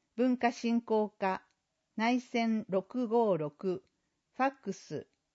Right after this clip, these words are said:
五六六二六一九、メール、ジーエーケーユーエスワイユー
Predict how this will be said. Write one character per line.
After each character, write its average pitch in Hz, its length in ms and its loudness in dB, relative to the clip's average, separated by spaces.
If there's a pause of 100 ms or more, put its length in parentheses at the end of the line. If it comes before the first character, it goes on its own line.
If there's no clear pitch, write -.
(140)
五 247 280 4
六 240 300 -2
六 165 520 -2 (380)
二 247 260 2
六 240 280 0
一 - 340 -10
九、 185 320 -6 (1000)
メ 233 280 2
ー 208 80 0
ル、 220 300 -2 (800)
ジ 185 180 -6
ー 269 440 4
エ 185 40 0
ー 160 100 -4
ケ 233 120 0
ー 233 280 4
ユ 226 240 0
ー 147 100 -8
エ 208 100 0
ス 247 200 -4
ワ 240 220 4
イ 214 240 0
ユ 220 180 -2
ー 131 80 -6